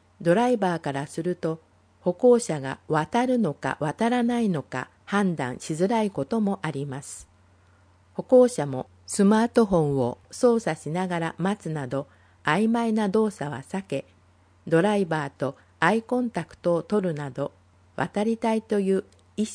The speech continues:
思をきちんと示すように心がけましょう。期間、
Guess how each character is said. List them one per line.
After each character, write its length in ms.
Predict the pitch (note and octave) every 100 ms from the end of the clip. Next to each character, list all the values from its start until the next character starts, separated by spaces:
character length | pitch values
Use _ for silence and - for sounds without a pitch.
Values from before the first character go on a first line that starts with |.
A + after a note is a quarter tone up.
| D#3+
思 60 | C3
を 120 | - -
き 120 | -
ち 160 | - A#3+
ん 100 | C4
と 240 | G#3 G3
示 420 | - - F3 A3 -
す 120 | A3+
よ 180 | A#3+ G#3+
う 60 |
に 180 | D#3 F#3+ -
心 380 | - F3+ E3 D#3
が 140 | D#3
け 160 | - D3+
ま 160 | D3
し 140 | - C3+
ょ 200 | B2+ -
う。 40 | _ _ _ _ _ _ _ _ _ _ _ _ _ _ _ _ _ _ _ _ _ -
期 140 | -
間、 360 | G3+ D3 C3